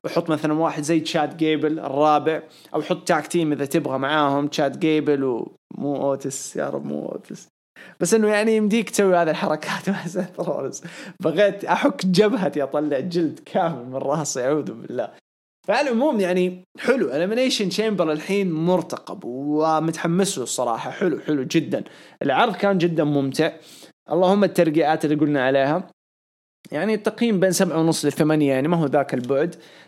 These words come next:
آه، لكن عرض جيد، أفضل من روب كثير الصراحة. تشامبر بدأ ياخذ جو، وهذا الشيء اللي كنا نفتقده في بناء سيرفايفر Series، نفتقده في بناء الرويال Rumble. هذا الجو اللي كنا نحتاجه، اهتمام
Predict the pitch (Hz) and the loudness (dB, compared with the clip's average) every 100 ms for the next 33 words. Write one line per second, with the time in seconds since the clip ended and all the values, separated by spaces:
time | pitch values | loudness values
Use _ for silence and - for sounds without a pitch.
0 | _ 151 156 180 196 196 196 139 170 135 | _ -2 0 0 0 0 0 2 2 2
1 | 147 151 151 131 131 143 135 - 143 139 | 0 -2 -2 -2 0 -2 -2 -6 -2 -2
2 | 117 - 113 120 - 156 160 - - _ | -2 -4 0 2 2 0 -2 -6 -20 _
3 | - 170 180 160 143 160 160 143 147 147 | 0 2 4 2 2 2 2 2 -2 -2
4 | 147 143 175 180 233 226 147 160 156 147 | -4 0 2 2 0 -4 -4 0 0 0
5 | 139 170 156 143 151 147 143 - 156 143 | -2 -2 -2 -2 -2 -2 -2 -6 -6 -4
6 | 139 - 139 131 143 120 - 120 135 123 | -6 -2 -2 0 0 0 -2 -4 -2 -2
7 | 123 - 160 156 147 139 135 - 143 135 | -4 0 2 4 2 0 -6 -4 -6 -4
8 | 131 - 139 143 98 - 131 127 120 147 | -10 -6 -2 -2 -2 -4 -2 -2 -2 0
9 | 175 175 160 170 151 - - - - - | 0 2 2 0 0 -8 -20 -20 -20 -2
10 | 156 160 156 147 151 147 135 131 143 135 | 0 2 2 2 4 4 2 0 0 0
11 | 117 - 151 120 104 - _ - - 180 | -2 -2 0 0 -2 -12 _ -20 -8 0
12 | 226 160 | 2 2